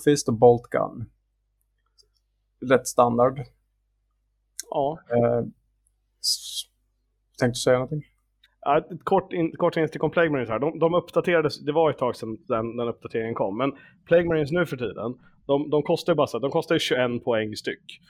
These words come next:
Speaker 2: Och sen spelar det ingen roll vilka uppgraderingar du tar på den, för alla uppgraderingar kostar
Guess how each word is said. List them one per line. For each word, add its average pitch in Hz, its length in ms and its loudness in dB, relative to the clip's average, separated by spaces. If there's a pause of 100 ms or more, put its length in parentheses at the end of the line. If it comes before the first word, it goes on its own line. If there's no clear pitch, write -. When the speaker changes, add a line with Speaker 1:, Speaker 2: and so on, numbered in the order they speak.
(280)
Speaker 2:
Och 131 120 -6
sen 151 120 0
spelar 156 260 2
det 160 160 0
ingen 131 220 0
roll 139 220 2
vilka 120 160 -4
uppgraderingar 147 600 0
du 117 60 -4
tar 101 140 -8
på - 140 -14
den, 107 80 -8
för - 100 -4
alla 139 260 4
uppgraderingar 117 580 0
kostar 110 440 -2